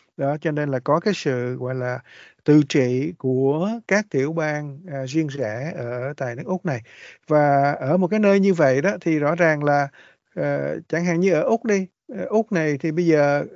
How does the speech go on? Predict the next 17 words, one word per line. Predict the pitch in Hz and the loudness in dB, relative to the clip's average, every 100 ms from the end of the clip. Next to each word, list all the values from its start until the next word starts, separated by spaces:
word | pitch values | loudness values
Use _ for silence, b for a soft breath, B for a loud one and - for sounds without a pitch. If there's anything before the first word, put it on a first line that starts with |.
| - | -12
ờ, | 147 139 | -10 -2
quốc | 220 - | -2 2
trưởng | 156 143 185 | 4 4 4
cũng | 196 143 147 190 | 0 0 0 0
là | 220 175 147 143 151 | 2 2 2 0 -2
nhà | 143 139 | -2 0
vua | 165 185 165 | 4 4 4
ở | 165 160 | -2 -2
bên | 185 | 0
Anh. | 185 170 B B B B | 0 -2 B B B B
Đó, | 147 160 | -2 0
và | 156 143 | 2 2
ở | 143 165 | 2 0
tại | - - | 0 2
Úc | 226 226 | 0 2
này | 185 151 | -2 -2
thì | 143 151 147 | -4 -2 -4